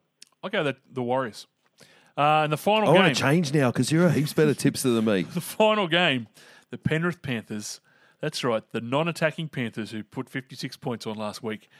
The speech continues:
Speaker 1: They're taking on the North Queensland Cowboys. It's a dollar fifteen with Blue Bet, the Panthers. It's five dollars fifty. Name your own price, the Cowboys with Blue Bet.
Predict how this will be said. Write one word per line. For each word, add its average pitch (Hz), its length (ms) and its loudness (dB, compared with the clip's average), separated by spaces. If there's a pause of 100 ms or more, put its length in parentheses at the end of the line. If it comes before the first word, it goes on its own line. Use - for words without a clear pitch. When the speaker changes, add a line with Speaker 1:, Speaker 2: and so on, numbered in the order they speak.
(280)
Speaker 1:
They're 185 120 -6
taking 208 340 -4
on 208 140 0
the 175 80 0
North 180 380 -2
Queensland 175 520 -6
Cowboys. 131 640 -2
It's - 160 -8
a 139 80 -2
dollar 185 640 0
fifteen 131 880 -4 (420)
with 117 160 -10
Blue 117 240 -2
Bet, 131 260 -2
the 120 60 -10
Panthers. 127 580 -8 (440)
It's - 280 -8
five 185 280 0
dollars 185 320 0
fifty. 175 340 -6
Name 135 300 -2
your 165 180 0
own 170 120 -2
price, 156 360 -2
the - 100 -18
Cowboys 113 640 -2
with 113 200 -10
Blue 113 200 -4
Bet. 113 200 -6